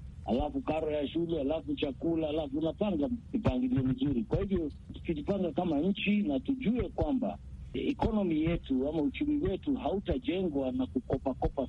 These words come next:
sana, ila kujaribu kutumia ile mali ambayo tuko nayo, rasilimali ambayo tuko nayo, kuiongezea value ambayo ndio hiyo unaona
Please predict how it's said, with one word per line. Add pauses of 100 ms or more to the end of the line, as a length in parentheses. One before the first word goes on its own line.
sana, (420)
ila
kujaribu
kutumia
ile (140)
mali
ambayo
tuko
nayo,
rasilimali
ambayo
tuko
nayo, (600)
kuiongezea (280)
value
ambayo
ndio
hiyo
unaona